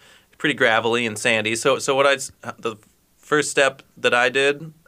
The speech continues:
is, uh, rent a sod cutter and peel all the sod off and roll it up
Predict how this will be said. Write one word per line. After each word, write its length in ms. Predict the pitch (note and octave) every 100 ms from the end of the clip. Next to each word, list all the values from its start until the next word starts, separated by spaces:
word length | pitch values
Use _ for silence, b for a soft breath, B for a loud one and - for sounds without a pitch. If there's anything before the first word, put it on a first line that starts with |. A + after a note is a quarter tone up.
| _
is, 320 | B2 A2+ G#2
uh, 280 | A2+ G#2 G#2 G2
rent 220 | A#2 A2+
a 40 |
sod 340 | - A2 A2 A#2
cutter 340 | C3+ C3 D3+ - b b b b
and 380 | - A2 G#2 G2+ - _
peel 240 | - A#2+
all 160 | A2+ A#2
the 80 | A2
sod 280 | - A#2 A#2
off 300 | B2 D3+ A2
and 100 | G2+
roll 240 | G#2+ A2+
it 60 | A2
up 240 | A#2+ -